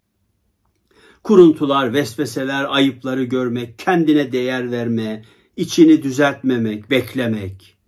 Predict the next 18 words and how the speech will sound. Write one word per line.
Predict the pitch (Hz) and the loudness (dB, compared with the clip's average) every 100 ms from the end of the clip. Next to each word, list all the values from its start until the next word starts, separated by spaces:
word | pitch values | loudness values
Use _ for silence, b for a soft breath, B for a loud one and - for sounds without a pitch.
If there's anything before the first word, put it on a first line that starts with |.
| _ | _
tembellik, | - 135 127 120 113 110 101 98 - | -8 -2 0 0 -2 -4 -6 -10 -6
boş | 143 143 | -4 -4
olma | 139 117 113 | -6 -6 -8
sevdası, | 110 107 95 104 98 110 104 | -10 -14 -12 -12 -12 -14 -10
çok | 147 139 | -10 -8
konuşma, | 120 104 95 - 95 90 - b b b b - | -10 -8 -10 -14 -14 -14 -16 b b b b 4
övmede | 160 151 147 135 156 147 | 6 6 4 2 2 2
ve | |
yermede | 139 135 127 123 113 123 | 2 2 0 -2 -2 -4
aşırılık, | 107 - 110 104 95 95 - b b b | -6 -6 -6 -6 -8 -12 -18 b b b
her | - 220 | -2 0
yaptığını | 185 156 - 151 143 135 120 | 4 4 2 0 0 0 -2
beğenmek, | 123 117 117 110 113 | -2 0 0 -2 -6
kendine | - 196 165 165 151 | 0 0 4 4 4
acımak. | 131 127 139 123 - | 0 -2 0 0 -2
Devam | 135 143 151 | -4 -2 -2
edeyim | 180 226 214 | -2 -2 -4
mi? | 101 - | -6 -10